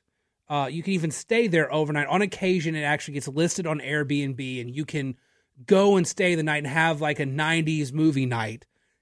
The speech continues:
at the last Blockbuster in the nation. The last Blockbuster in the nation has a Twitter account, which is hilarious. But, uh, and they, and they are, it's very meta. They are aware of the joke, but, but it is pretty fun to go and look at.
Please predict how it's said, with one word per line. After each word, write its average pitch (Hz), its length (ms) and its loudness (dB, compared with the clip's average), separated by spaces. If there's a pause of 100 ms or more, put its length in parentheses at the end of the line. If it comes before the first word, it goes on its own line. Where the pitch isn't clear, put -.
(140)
at 151 280 -2
the 147 200 -8
last 147 520 2
Blockbuster 143 520 0
in 135 80 -6
the 135 100 -4
nation. 127 320 -6
The 135 60 -8
last 196 280 2
Blockbuster 175 420 2
in 156 40 0
the 147 60 0
nation 147 300 0
has 139 180 -4
a 123 60 -6
Twitter 254 340 0
account, 135 400 -2 (400)
which 170 240 4
is 156 160 2
hilarious. 117 580 -4 (1080)
But, 196 440 4 (500)
uh, 165 160 4
and 196 140 6
they, 233 100 8
and 220 160 4
they 233 160 10
are, 196 180 6 (240)
it's 190 220 0
very 214 300 6
meta. 156 280 2
They 156 140 0
are 156 220 2
aware 143 320 2
of 131 100 -2
the 135 60 -4
joke, 117 340 -4
but, 135 300 -4
but 147 140 2
it 156 100 2
is 156 280 2 (200)
pretty 190 300 2
fun 151 280 0
to 139 80 -4
go 131 200 -2
and 120 140 -8
look 123 200 -12
at. 117 160 -10